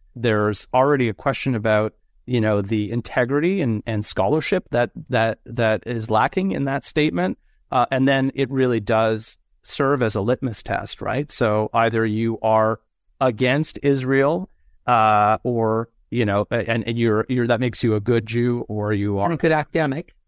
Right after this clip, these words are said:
Speaker 1: And a
Speaker 2: To
Speaker 1: good
Speaker 2: be
Speaker 1: academic. Exactly. So,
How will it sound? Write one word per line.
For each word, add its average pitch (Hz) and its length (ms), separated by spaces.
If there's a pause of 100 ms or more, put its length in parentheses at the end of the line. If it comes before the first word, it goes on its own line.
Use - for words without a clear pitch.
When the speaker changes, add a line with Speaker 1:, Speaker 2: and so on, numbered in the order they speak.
(100)
Speaker 1:
And 135 140
a 135 40
Speaker 2:
To 175 40
Speaker 1:
good 151 120
Speaker 2:
be 139 60
Speaker 1:
academic. 151 580 (160)
Exactly. 165 840
So, 127 520